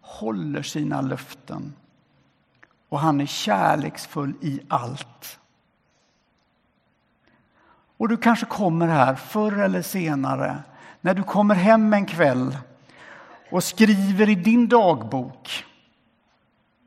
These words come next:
"Jag hade inte orkat länge till. Jag trodde aldrig något bra skulle hända. Men en dag kom Jesus."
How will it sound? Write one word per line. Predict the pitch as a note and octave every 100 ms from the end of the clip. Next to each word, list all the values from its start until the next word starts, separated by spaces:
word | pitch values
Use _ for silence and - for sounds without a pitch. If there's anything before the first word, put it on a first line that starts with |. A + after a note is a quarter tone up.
| _ _ _ _ _ _ _ _ _ -
"Jag | E3+
hade | E3+ D3 D3
inte | D#3+ D3
orkat | E3 D#3+ C#3+ - D#3
länge | E3+ D3+ D3 D#3+
till. | F#3+ E3+ D#3+ D3+ - _ _ _ _ _ _ _ _ _ _ _ _ _ _ -
Jag | E3+
trodde | - F3+ F#3
aldrig | F#3+ D3+ B2+ C3+
något | C3+ -
bra | C#3+ C3 B2+
skulle | - C#3 C3
hända. | D#3 D3 C3+ C3+ C#3 - _ _ _ _ _ _ _ _ _ _ _ _ _ _ _ _ _ _ _ _ _ _ _
Men | - D3 C#3+ -
en | D3 B2+ B2+
dag | A#2+ B2+ C3 - _ _ _ _ _ -
kom | D3+ B2
Jesus." | C3+ - D#3 - D#3 - -